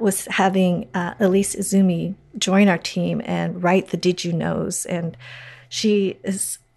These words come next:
so brilliant and researches everything. And so I really think it took our Did You Knows to a whole nother level to have her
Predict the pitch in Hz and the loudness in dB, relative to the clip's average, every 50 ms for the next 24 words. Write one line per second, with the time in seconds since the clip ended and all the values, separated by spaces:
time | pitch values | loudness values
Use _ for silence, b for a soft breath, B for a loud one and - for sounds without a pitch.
0 | _ - - - - - - - - 247 226 214 190 - 180 175 165 165 170 170 | _ -10 -8 -6 -4 -4 -2 2 4 6 6 4 4 2 2 2 2 2 0 0
1 | 170 190 - - - - 185 165 165 165 190 - - 208 202 220 - - - 190 | -2 -2 -6 -8 -6 -6 -4 -4 -4 -6 -8 -6 0 0 2 2 2 2 0 -2
2 | 185 - - 196 180 180 - - - 190 180 165 165 160 - - 151 147 170 180 | -2 -2 -2 0 -2 -2 -2 -2 0 0 0 0 -2 -6 -4 -4 -4 -2 0 -2
3 | 185 190 _ _ _ _ _ _ - 180 175 175 175 - - - - 208 - 185 | -2 -4 _ _ _ _ _ _ -10 -8 -6 -6 -6 -6 -2 2 2 2 2 2
4 | 185 208 208 208 196 190 202 196 - 185 190 - - _ _ _ _ - - 196 | -2 -2 -2 0 0 -2 -2 -2 -4 -4 -4 -6 -10 _ _ _ _ -4 -4 -2
5 | 190 - - - 190 190 - - 185 175 180 - 180 180 - 180 175 175 170 165 | -2 -2 -2 -2 -2 -2 0 0 0 0 0 0 -2 -2 0 -2 0 0 0 -2
6 | 160 - - - - 180 170 175 170 196 214 208 208 202 196 175 165 165 156 - | -2 -4 -6 -4 -4 -2 -2 -2 2 4 6 6 8 6 4 4 2 0 0 0
7 | - - 175 170 - - 185 180 185 180 170 165 - - - 180 175 170 175 | -2 -2 -4 -4 -6 -4 -4 -2 -2 -2 -2 -4 -4 -8 -6 -4 -4 -4 -6